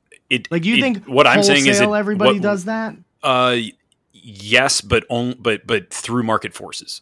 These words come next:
Speaker 1: So if,
Speaker 2: Wow.
Speaker 1: if on the margins, five other countries say, "Ooh, I don't know, we, we haven't had the greatest relationship with, like, Saudi Arabia, for
Speaker 2: Uh,
Speaker 1: example,"
Speaker 2: uh-huh, uh-huh.
Speaker 1: um,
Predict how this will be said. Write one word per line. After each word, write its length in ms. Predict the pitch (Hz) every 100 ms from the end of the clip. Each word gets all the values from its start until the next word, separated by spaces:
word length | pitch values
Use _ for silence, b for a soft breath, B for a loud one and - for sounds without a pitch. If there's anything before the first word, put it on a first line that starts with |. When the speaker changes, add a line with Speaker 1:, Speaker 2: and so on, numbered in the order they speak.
| -
Speaker 1:
So 300 | 123 110 101 B B -
if, 220 | 117 110 120
Speaker 2:
Wow. 220 | 110 101 92
Speaker 1:
if 360 | 147 156 143 -
on 160 | 120 123
the 60 |
margins, 640 | 104 120 120 90 92 90 - _ _
five 360 | - - 107 113
other 180 | 113 107
countries 380 | 107 101 101 -
say, 160 | 95
"Ooh, 400 | 87 107 139 101
I 100 | 82
don't 120 | 117 92
know, 180 | 98
we, 180 | 98 107 -
we 160 | 104 117
haven't 220 | 131 143
had 160 | 120 110
the 100 | 95
greatest 480 | 80 85 123 -
relationship 600 | 90 90 90 98 - 101
with, 100 | 101 -
like, 200 | 92 82
Saudi 260 | - 87
Arabia, 340 | 117 180 113 123
for 80 | 123
Speaker 2:
Uh, 40 |
Speaker 1:
example," 320 | 117 101 107
Speaker 2:
uh-huh, 260 | 110 110 110
uh-huh. 580 | 107 107 107 107 104 101
Speaker 1:
um, 160 | 98